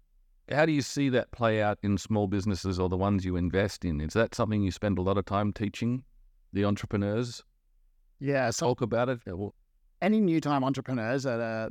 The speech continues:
Speaker 2: thinking about starting a business that don't have an accountancy background or really don't have an understanding of finance,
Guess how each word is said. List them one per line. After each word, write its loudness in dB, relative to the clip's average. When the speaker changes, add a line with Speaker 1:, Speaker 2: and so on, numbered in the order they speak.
Speaker 2:
thinking 0
about 0
starting 2
a 0
business -2
that 0
don't 0
have 0
an 2
accountancy -4
background 0
or 2
really 0
don't 2
have 0
an 0
understanding -2
of -2
finance, -4